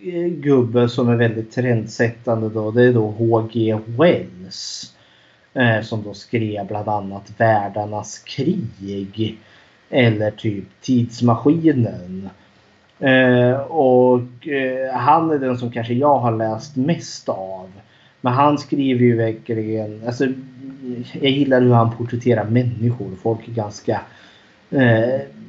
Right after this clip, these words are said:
känns äkta. Det känns som att H G Wells liksom levde bland människor, medan andra författare har studerat människor på avstånd.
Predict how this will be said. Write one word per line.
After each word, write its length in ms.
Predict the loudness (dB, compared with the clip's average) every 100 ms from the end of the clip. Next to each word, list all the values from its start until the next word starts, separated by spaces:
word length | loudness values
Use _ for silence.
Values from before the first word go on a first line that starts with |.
| -20 -14
känns 580 | -6 0 2 2 -2 -12 _ _ _ -20 -4
äkta. 680 | -4 -4 -16 0 0 0 -6
Det 100 | -6
känns 160 | -4
som 100 | -4
att 60 | -4
H 140 | -2
G 120 | -2
Wells 500 | -2 0 0 -2 -10
liksom 380 | -14 -12 -12 -6
levde 460 | -4 -4 -6 -4 -4
bland 480 | 0 0 0 -2 -4
människor, 640 | -8 -8 -10 -8 -10 -8
medan 320 | -12 -10 -8 -4
andra 320 | -4 -2 -6
författare 760 | -4 -2 -2 -2 -4 -4 -4 -12 -20 -20 _ _
har 80 | -8
studerat 600 | -4 2 4 4 2 -2
människor 500 | -4 -2 -4 -4 -6
på 300 | -4 -2 -2
avstånd. 680 | -2 -8 -2 -2 -2 -8